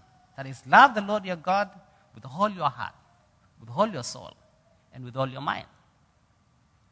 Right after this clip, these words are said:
But not having regards to men,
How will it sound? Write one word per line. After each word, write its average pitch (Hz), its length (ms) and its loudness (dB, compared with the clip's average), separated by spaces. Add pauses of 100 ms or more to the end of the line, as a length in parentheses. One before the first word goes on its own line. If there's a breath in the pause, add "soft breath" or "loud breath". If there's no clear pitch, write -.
(600)
But 180 180 12
not 269 180 6
having 240 720 8
regards 196 600 6
to 170 80 -10
men, 127 520 -6